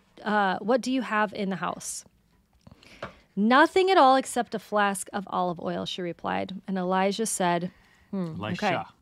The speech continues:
Speaker 1: Elisha,
Speaker 2: Sha.
Speaker 1: sorry. "Borrow as many empty jars as you can from friends and neighbors. Then go to your house with your sons and shut the door behind you.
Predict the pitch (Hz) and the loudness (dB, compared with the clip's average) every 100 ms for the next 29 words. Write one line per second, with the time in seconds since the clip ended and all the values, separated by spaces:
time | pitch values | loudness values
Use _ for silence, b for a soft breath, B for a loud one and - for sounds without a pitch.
0 | - 233 247 - 226 185 220 185 180 180 | 2 4 6 6 4 2 0 0 0 -4
1 | b b b b _ _ _ _ B B | b b b b _ _ _ _ B B
2 | B B - 233 240 254 214 214 214 247 | B B 6 8 8 6 0 0 0 0
3 | 285 - - 226 233 262 233 208 208 208 | -2 -4 -2 -2 0 -2 0 0 0 -2
4 | 220 202 220 208 190 190 180 196 190 202 | -6 -6 -4 -4 -4 -8 -4 -4 -4 -2
5 | 190 180 165 160 - 185 208 190 196 233 | -2 -2 -4 -8 -8 -4 -2 0 -2 0
6 | 285 262 233 226 220 226 - 240 - 208 | -2 0 0 0 -2 -8 -6 -6 -4 -4
7 | 208 - 180 - - 220 233 - 226 226 | -4 -6 -8 -8 -4 -2 -2 -6 -4 -2
8 | 214 196 202 190 180 175 170 | 0 -2 -4 -4 -4 -6 -10